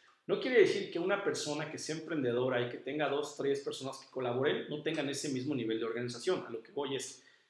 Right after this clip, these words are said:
cada una de esas personas que conforman el, el emprendimiento o el negocio o microempresa tienen que tener una responsabilidad, ¿sí? Tienen que tener, eh, muy bien definido cuál es su responsabilidad dentro de la propia organización.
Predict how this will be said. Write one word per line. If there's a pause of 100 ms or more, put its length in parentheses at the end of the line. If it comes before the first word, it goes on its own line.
(180)
cada
una
de
esas
personas
que
conforman
el,
el
emprendimiento
o
el
negocio
o
microempresa (340)
tienen
que
tener
una
responsabilidad, (240)
¿sí?
Tienen
que
tener, (460)
eh,
muy
bien
definido
cuál
es
su
responsabilidad
dentro
de
la
propia
organización.